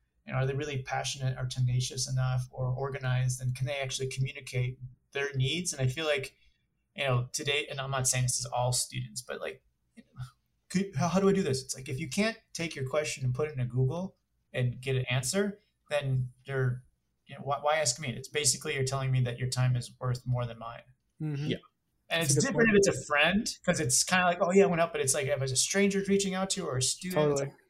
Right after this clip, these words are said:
Speaker 1: "Come on, man, like, just put it in a little effort."
Speaker 2: I, my favorite is wh-, at this point in my career where I get asked, you guys know this, I've done a lot of these, like,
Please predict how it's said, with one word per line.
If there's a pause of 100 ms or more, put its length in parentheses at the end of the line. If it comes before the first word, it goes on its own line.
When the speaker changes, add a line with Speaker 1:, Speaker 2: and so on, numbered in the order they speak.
(100)
Speaker 1:
"Come
on,
man,
like, (340)
just
put
it
in
a
little
effort." (320)
Speaker 2:
I,
my
favorite
is
wh-,
at
this
point
in
my
career
where
I
get
asked, (200)
you
guys
know
this,
I've
done
a
lot
of
these,
like,